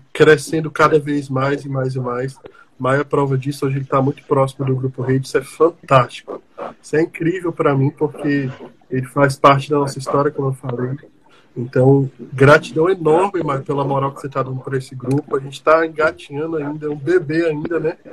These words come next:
Então, ter um nome como você no nosso primeiro podcast é de extremo simbolismo. Eu vou te dar o espaço pra você falar o que tiver no coração aí, e eu só peço que você fale a questão da cueca no final.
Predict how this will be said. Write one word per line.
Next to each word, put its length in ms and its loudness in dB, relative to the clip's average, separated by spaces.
Então, 280 -2
ter 120 0
um 120 4
nome 200 6
como 220 0
você 340 2
no 120 2
nosso 260 -2
primeiro 320 -2
podcast 840 0
é 160 -2
de 180 -6
extremo 1040 2
simbolismo. 840 -2
Eu 80 -10
vou 160 0
te 140 -4
dar 200 8
o 120 6
espaço 380 2
pra 100 -2
você 220 -4
falar 300 0
o 40 -4
que 140 -18
tiver 260 -4
no 80 0
coração 580 -4
aí, 360 -4
e 120 -8
eu 120 2
só 160 0
peço 460 0
que 180 -12
você 380 -6
fale 520 2
a 80 0
questão 320 -8
da 140 0
cueca 300 0
no 80 -4
final. 360 -4